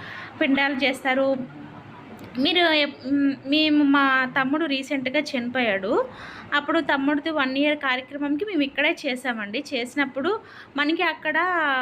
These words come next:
భోజనం కూడా మనమే డబ్బులు ఇస్తే మనం ఎవరైతే చనిపోయారో వాళ్ళ పేరున చెప్పేసి మనం ఇంత డబ్బులని ఇస్తే వాళ్ళు అక్కడ అన్న సంతర్పణ చేసి చేస్తారు, అన్న సంతర్పణ చేస్తారనమాట. చాలా బాగుంటుంది చూసారండి.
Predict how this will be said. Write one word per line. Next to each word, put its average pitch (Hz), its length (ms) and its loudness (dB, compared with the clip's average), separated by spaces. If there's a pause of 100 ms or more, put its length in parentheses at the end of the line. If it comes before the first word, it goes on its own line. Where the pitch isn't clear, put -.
భోజనం 285 500 4
కూడా 415 160 4
మనమే 339 360 2 (180)
డబ్బులు 269 320 2
ఇస్తే - 260 0 (460)
మనం 285 200 2
ఎవరైతే 277 400 -2
చనిపోయారో 254 640 -2 (400)
వాళ్ళ 262 220 2
పేరున 262 320 0
చెప్పేసి 285 520 -4
మనం 311 260 2
ఇంత 262 220 2
డబ్బులని 254 560 0
ఇస్తే 381 280 -2 (440)
వాళ్ళు 285 300 4
అక్కడ 349 260 2
అన్న 330 260 4
సంతర్పణ 302 540 -2 (220)
చేసి 285 300 0 (640)
చేస్తారు, 285 400 -2
అన్న 240 120 -2
సంతర్పణ 277 460 -2
చేస్తారనమాట. 214 800 -2 (800)
చాలా 294 200 2
బాగుంటుంది 262 520 2
చూసారండి. 349 480 0